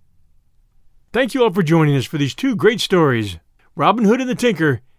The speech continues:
and The Shooting Match at Nottingham, from The Merry Adventures of Robin Hood by Howard Pyle. We could really use some fresh reviews here at One thousand one Classic Short Stories and Tales,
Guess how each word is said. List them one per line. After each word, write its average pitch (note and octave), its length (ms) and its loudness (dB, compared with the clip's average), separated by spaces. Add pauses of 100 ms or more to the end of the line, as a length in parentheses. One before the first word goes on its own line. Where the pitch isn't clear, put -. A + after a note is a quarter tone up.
(200)
and A3+ 160 -2
The G#3+ 80 4
Shooting G#3 420 0
Match D3 220 -2
at D3 100 -4
Nottingham, A#2+ 720 -2 (400)
from D#3+ 200 2
The C3+ 60 2
Merry G3+ 300 0
Adventures A#3 380 -2
of A3+ 100 -4
Robin A3 300 0
Hood B2+ 320 -4 (420)
by B2+ 140 -2
Howard C#3+ 340 0
Pyle. A#2+ 500 -6 (920)
We F#3+ 120 -2
could E3 140 -2
really B3+ 260 -2
use A#3+ 200 -2
some D#3+ 160 -4
fresh - 340 -4
reviews G#3+ 400 0
here E3 160 2
at A2+ 100 -6
One F#3 160 -2
thousand F#3 400 -4
one F3 180 -2
Classic A3+ 400 -4
Short A3+ 280 -6
Stories D#3 380 -2
and G3 180 -2
Tales, C3+ 480 -4